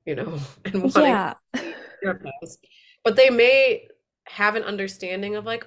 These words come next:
Speaker 1: "Oh, like, this is what you do." I'm like, "Yes." <laughs>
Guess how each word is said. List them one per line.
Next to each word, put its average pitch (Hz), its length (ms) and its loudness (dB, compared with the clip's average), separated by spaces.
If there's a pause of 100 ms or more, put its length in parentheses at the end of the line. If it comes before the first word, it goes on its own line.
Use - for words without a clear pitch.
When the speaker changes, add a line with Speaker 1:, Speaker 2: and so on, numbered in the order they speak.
Speaker 1:
"Oh, 214 1200 2
like, 156 260 -4
this 370 260 0
is 403 160 2
what 277 280 -6
you 190 120 -6
do." - 560 -10
I'm 185 60 -10
like, 190 240 -6
"Yes." 190 840 -10
<laughs> - 40 -20